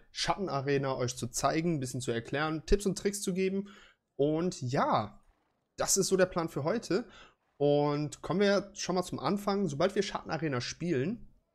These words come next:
arbeiten die Arbeiter nicht weiter. Also die beenden ihren bisherigen Vorgang. Ja, die machen den ersten Vorgang fertig, den die hier jetzt noch haben. Allerdings danach werden die aufhören zu arbeiten. Also es ist so dasselbe Prinzip, als wenn du offline wärst.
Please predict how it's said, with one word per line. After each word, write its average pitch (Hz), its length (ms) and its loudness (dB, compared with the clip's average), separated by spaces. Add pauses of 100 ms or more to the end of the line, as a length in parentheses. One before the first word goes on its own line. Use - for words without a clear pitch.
(1300)
arbeiten 160 260 4
die 139 80 4
Arbeiter 165 300 6
nicht 135 160 -2
weiter. 139 240 6
Also 123 180 2
die 131 120 -4
beenden 160 300 2
ihren 147 380 -4
bisherigen 147 480 -2
Vorgang. 226 580 2
Ja, 190 140 -2
die 202 100 0
machen 156 140 0
den 147 140 -2
ersten 147 260 -4
Vorgang 139 280 -2
fertig, 165 340 -2
den 147 140 -6
die 135 60 -4
hier 139 120 0
jetzt 131 160 -2
noch 127 140 -6
haben. 190 300 -2 (720)
Allerdings 147 480 4
danach 143 540 0
werden 147 340 2
die 139 320 -2
aufhören 127 360 -2
zu - 120 -2
arbeiten. 113 360 -2
Also 120 120 -2
es 123 100 -4
ist 127 80 -6
so 135 140 -2
dasselbe 127 360 2
Prinzip, 127 400 -2
als 113 140 -4
wenn 123 80 -4
du 123 100 0
offline 123 300 0
wärst. 135 320 2